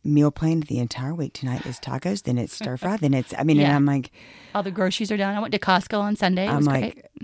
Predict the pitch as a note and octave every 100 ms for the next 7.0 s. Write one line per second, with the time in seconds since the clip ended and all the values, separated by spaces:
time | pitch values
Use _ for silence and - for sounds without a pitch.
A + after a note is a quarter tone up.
0 | - _ _ - - A#3 - C#3+ B2+ C#3+
1 | D3 C#3 C3 C3 B2 G#2 G#2 - - G3
2 | F#3+ G3 - D#3 F#3+ G#3+ - D#3 - F3
3 | - - F3 - - - - G3 A3+ A#3
4 | A3 A#3+ A#3 G3+ G2+ E3 G3 - G3+ A#3+
5 | A3+ - - - _ - - F3+ F3+ G3
6 | - - - F#3+ F3+ F3 G3 F3 F#3 F#3